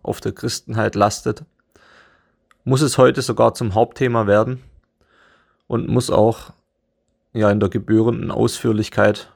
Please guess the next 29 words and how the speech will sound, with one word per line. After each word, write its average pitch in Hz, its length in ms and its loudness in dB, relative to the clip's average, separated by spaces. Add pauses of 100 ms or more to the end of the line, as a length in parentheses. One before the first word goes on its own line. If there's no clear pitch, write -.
(200)
besprochen 110 540 -4
werden. 104 320 2 (1500)
Und 113 140 0
ich 113 100 2
möchte 120 200 0
zuvor 123 360 2
erwähnen, 117 480 2 (500)
was - 200 -6
ich 117 100 -6
in 113 140 -2
vielen 131 300 2
christlichen 120 440 -4
Gruppen 123 480 -4
schon 123 240 -4
seit 120 200 2
Monaten 123 440 0
sehe, 120 360 0 (520)
und 110 140 -8
auch 104 100 -4
das 110 220 -4
habe 110 140 0
ich 101 60 -4
schon 107 160 -4
gesagt, - 480 -4 (840)
und 113 80 -6
was 117 160 2
ich 113 80 -4
da 120 140 4
erlebe, 120 580 2